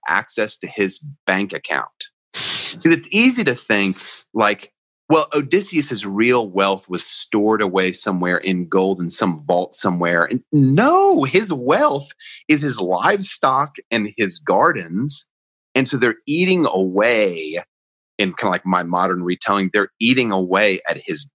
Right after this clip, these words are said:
bank account also. Okay, so even that is not really even a fair comparison, because at least in that situation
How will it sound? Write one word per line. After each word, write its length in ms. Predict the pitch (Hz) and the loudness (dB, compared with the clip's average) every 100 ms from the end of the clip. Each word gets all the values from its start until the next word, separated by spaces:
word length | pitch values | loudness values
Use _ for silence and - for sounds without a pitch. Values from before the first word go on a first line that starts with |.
| - | -2
bank 300 | 98 135 120 | 0 0 -2
account 380 | - 85 80 - | -4 -4 -4 -2
also. 480 | - 123 143 - 67 50 - _ _ _ _ _ _ _ _ | 0 0 -2 -4 -4 -6 -10 _ _ _ _ _ _ _ _
Okay, 220 | 151 175 | 0 0
so 420 | - - 156 104 - _ _ - | 0 2 2 2 -6 _ _ 0
even 340 | 190 185 139 | 2 4 2
that 180 | 143 151 | 2 0
is 120 | 110 | 0
not 220 | 110 101 98 | 0 0 0
really 200 | 107 101 | -2 0
even 220 | 95 98 | -2 -2
a 60 | |
fair 300 | 90 - 98 | -2 0 0
comparison, 520 | 95 90 110 104 104 101 | 0 -4 0 0 0 -2
because 220 | 120 107 | 0 -2
at 120 | - | 2
least 320 | 143 202 202 | 2 2 0
in 100 | 120 | 2
that 180 | 110 101 | 2 0
situation 880 | - 101 95 87 82 - 85 85 | -4 -4 0 0 0 -2 -4 -8